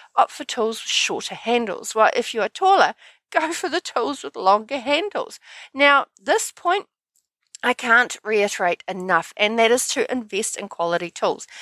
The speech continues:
Investing in good quality tools can save you time and money in the long run.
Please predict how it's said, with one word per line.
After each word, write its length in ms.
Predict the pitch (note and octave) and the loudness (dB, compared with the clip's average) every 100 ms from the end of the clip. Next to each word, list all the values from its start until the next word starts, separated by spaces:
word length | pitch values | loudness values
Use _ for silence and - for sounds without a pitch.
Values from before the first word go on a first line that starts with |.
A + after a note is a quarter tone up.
| - - | -18 -4
Investing 560 | C4 C#4 D4+ E4+ - G4 | -2 2 2 2 0 0
in 140 | F4+ | 0
good 240 | - D4 | 0 -2
quality 420 | - C4 A#3+ A3+ A#3 | 0 2 2 0 -4
tools 280 | A3+ G3 | -6 -6
can 180 | - A3+ | -8 -8
save 420 | - - G#3+ A3 | -4 2 4 2
you 160 | A3 A3+ | 0 -8
time 460 | - G#3+ G3+ G3+ - | -4 2 2 2 -4
and 300 | G3 F#3+ F#3+ | -2 -2 -2
money 340 | G3+ G3 F#3+ F#3 | -4 -2 -2 -6
in 120 | F#3 | -8
the 60 | F3 | -2
long 200 | F#3 F#3+ | 0 2
run. 160 | D#3 | 0